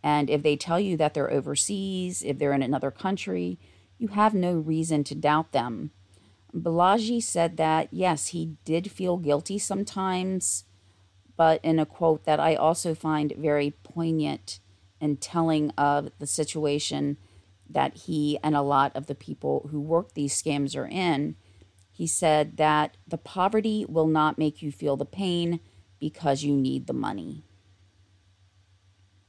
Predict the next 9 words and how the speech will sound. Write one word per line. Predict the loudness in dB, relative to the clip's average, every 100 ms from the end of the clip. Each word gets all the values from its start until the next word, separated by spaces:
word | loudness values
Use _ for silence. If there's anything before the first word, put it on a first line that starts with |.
| _ _ _ _ _ _ _ _ _ _ _ _
So | -6 2 4 4 0 -6 _ _ _ _
there's | -2 0
more | 2 0 0
to | -2
these | -4 -2
scams | -2 -2 0 2 2 0 -2
than | -2 0
just | 2 2 0 -6 -10 -12 _ _ -16
greed. | -6 -4 -2 -4 -8